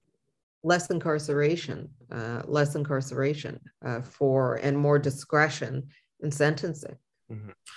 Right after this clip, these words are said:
Speaker 2: So, um, when I was also preparing for, to speak with you, I spoke to my neighbor, a criminal law lawyer, and he said, uh, your,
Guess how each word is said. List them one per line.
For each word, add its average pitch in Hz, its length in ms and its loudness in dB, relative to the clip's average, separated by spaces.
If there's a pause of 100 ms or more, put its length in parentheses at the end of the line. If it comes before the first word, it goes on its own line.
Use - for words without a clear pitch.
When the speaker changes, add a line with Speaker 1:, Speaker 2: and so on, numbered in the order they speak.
(840)
Speaker 2:
So, 151 500 8
um, 147 480 4
when 151 140 2
I 147 80 4
was 147 260 6
also 143 380 0
preparing 139 560 2
for, 127 500 -2 (240)
to 139 80 -10
speak 147 300 -2
with 139 120 4
you, 135 120 8
I 123 60 4
spoke 135 320 0
to 135 120 0
my 123 160 0
neighbor, 127 520 4
a 117 100 4
criminal 131 400 -2
law 127 120 4
lawyer, 123 360 2
and 117 200 -2
he 113 120 -4
said, 127 380 0 (420)
uh, 120 340 2
your, 143 640 6